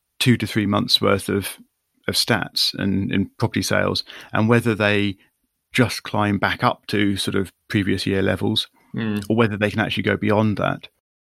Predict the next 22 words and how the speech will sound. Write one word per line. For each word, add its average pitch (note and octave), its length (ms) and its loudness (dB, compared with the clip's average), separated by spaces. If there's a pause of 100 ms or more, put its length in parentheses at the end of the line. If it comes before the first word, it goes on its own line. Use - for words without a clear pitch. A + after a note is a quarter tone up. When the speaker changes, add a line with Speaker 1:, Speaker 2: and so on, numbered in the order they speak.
(260)
Speaker 1:
And G2 480 0
I G2 100 0
think G2 160 -2
I, G2 160 0 (220)
I G2 60 -2
take G#2 200 -4
that G#2 160 0
as F#2 100 -2
a F#2+ 60 -2
bit G2+ 180 -2
of G2 120 -4
a, F#2 240 2 (360)
a G#2+ 60 -2
guide F#2+ 340 2
as F#2 120 -2
to G2+ 80 -4
whether G2 160 -4
the G2+ 80 0
stamp - 260 -2
duty G2 180 -4
holiday F#2+ 300 -2
was, F#2 240 -2